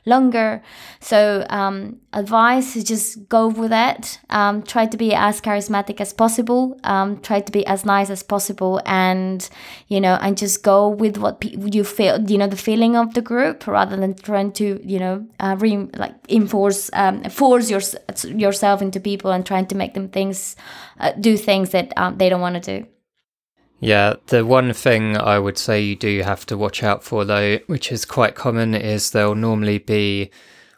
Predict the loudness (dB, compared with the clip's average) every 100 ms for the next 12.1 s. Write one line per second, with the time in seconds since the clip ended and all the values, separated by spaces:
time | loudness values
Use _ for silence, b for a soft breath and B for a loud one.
0 | -6 2 4 4 2 2 2 2 0 0
1 | 0 -2 -2 -4 -8 _ -8 -2 0 0
2 | -2 -4 -2 -4 -2 -2 -2 -2 0 0
3 | -2 -6 b b b b b _ _ _
4 | _ 0 2 4 2 0 -8 -4 -4 -4
5 | -4 -4 0 -2 -2 -8 -6 -4 2 2
6 | 2 0 0 0 -4 -4 -4 -4 -4 -4
7 | 0 0 0 -2 2 2 2 0 0 0
8 | _ -16 -4 0 2 2 4 4 2 0
9 | -2 -2 -2 -2 -2 -2 -6 -6 _ _
10 | _ -2 0 2 -2 0 0 2 0 0
11 | -2 0 -2 0 -2 -2 -2 -2 0 -2